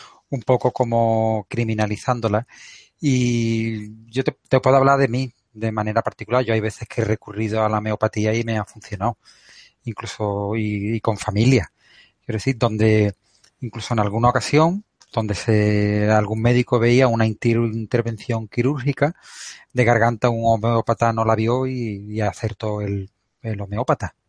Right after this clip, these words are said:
Quiero decir que el debate se está teniendo, se está teniendo ahora mismo en España. Hay muchos intereses económicos detrás.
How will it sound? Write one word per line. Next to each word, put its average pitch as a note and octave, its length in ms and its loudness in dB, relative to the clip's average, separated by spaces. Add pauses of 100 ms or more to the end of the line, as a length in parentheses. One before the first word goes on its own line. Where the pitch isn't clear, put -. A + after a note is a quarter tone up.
Quiero G#2+ 180 -14
decir - 240 -12
que G#2 240 -6 (880)
el D#3 180 6
debate C#3+ 280 6
se D3 140 0
está C3+ 160 -2
teniendo, F#2+ 560 -8 (140)
se - 160 -4
está C3 160 0
teniendo B2+ 500 0
ahora A#2+ 180 2
mismo A#2+ 240 -4
en A#2 60 -2
España. G2+ 440 -4
Hay D3+ 140 4
muchos C#3+ 320 -4
intereses B2+ 580 2
económicos A#2+ 800 -6
detrás. G2+ 380 -6